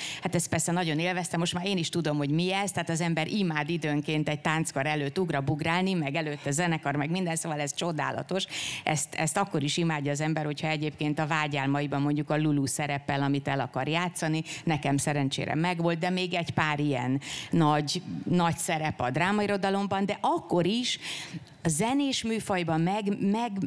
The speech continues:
mártózni, szóval az valami mámorító. Tehát anyukám is nagyon boldog volt, amikor tangolitát játszott, és akkor szünet volt, és akkor a kis Dorka hátrament ugye a, a, az öltöző folyosókra, és akkor, ö,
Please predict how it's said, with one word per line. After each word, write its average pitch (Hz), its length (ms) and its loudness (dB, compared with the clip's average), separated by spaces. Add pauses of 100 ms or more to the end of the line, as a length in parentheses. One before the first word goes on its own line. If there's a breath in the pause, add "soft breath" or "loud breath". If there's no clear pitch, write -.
(420)
mártózni, 208 760 2
szóval 220 200 0
az 208 80 -2
valami 226 320 2
mámorító. 175 580 0 (220 loud breath)
Tehát 233 160 0
anyukám 208 340 2
is 170 120 -2
nagyon 170 260 2
boldog 165 280 0
volt, 151 200 0
amikor 147 320 0
tangolitát 143 600 0
játszott, 262 340 0 (520 loud breath)
és 214 180 2
akkor 185 240 0
szünet 320 380 0
volt, 214 200 0
és 196 140 -2
akkor 196 220 -2
a 175 80 0
kis 196 240 0
Dorka 170 340 2
hátrament 151 600 2
ugye 151 280 0
a, 131 320 0 (800)
a, 160 440 0 (140)
az 139 140 0
öltöző 247 400 0
folyosókra, 180 760 0 (320 loud breath)
és 175 260 0
akkor, 170 440 0
ö, 160 260 0